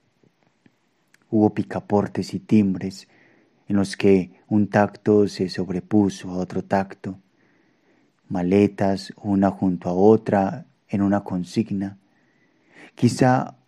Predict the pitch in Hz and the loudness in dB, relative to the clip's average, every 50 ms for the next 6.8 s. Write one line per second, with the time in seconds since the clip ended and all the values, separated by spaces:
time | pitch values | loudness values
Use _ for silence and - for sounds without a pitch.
0 | _ - - 127 117 117 113 117 - 123 117 110 - - - 110 104 104 107 101 | _ -12 -6 -4 -4 -4 -4 -4 -2 -2 -2 -2 -2 -4 -4 -2 0 0 0 0
1 | 98 90 - - - 98 92 87 - - _ _ _ _ - - 98 95 95 95 | 0 -2 -6 -8 -6 -6 -6 -6 -6 -10 _ _ _ _ -4 -2 0 2 2 2
2 | 95 95 104 98 98 95 - - 107 104 101 98 90 90 90 90 90 92 90 - | 0 -2 -2 -4 -6 -6 -4 0 2 2 2 2 0 -2 -2 -2 -2 -4 -4 -4
3 | - 92 - - 95 87 90 90 87 - 107 107 101 101 101 98 95 92 92 95 | -6 -8 -6 -4 -6 -4 -4 -6 -6 -2 -2 0 0 0 -2 -2 -2 -2 -2 -2
4 | 98 98 95 98 - 101 98 107 107 98 90 - - 95 85 - _ _ _ _ | -2 -2 -2 -4 -6 -4 -2 0 0 0 -2 -4 -6 -8 -8 -10 _ _ _ _
5 | _ _ _ _ _ _ _ - - 185 - - _ - 190 180 165 - - - | _ _ _ _ _ _ _ -10 -10 -10 -10 -10 _ -8 -8 -8 -8 -10 -12 -12
6 | 85 82 - - - - - - - - 98 92 92 - - | -12 -12 -14 -14 -14 -14 -14 -14 -12 -12 -12 -12 -12 -14 -20